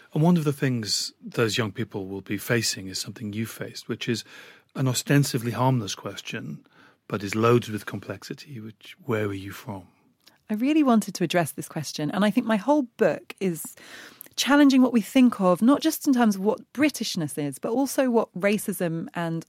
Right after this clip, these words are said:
Speaker 2: othering is. There's this really common perception that racism is this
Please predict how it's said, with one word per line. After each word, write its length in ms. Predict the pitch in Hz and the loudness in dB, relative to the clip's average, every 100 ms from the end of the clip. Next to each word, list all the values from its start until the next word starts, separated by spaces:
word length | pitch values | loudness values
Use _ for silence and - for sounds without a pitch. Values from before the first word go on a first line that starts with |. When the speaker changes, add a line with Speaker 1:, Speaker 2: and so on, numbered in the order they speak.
| - | -4
Speaker 2:
othering 400 | 180 180 160 156 | -2 0 -2 -2
is. 340 | 147 151 - - - - - _ _ | -2 -4 -10 -20 -20 -20 -20 _ _
There's 180 | 240 240 | 2 2
this 140 | 247 247 | 2 0
really 200 | 294 294 | 0 2
common 260 | 262 240 | 2 2
perception 480 | - - - - 175 | 0 -6 -6 -4 -4
that 140 | 160 | -6
racism 500 | 156 190 190 180 175 | -2 -2 -2 -4 -4
is 140 | 165 - | -4 -6
this 260 | 160 - | -8 -10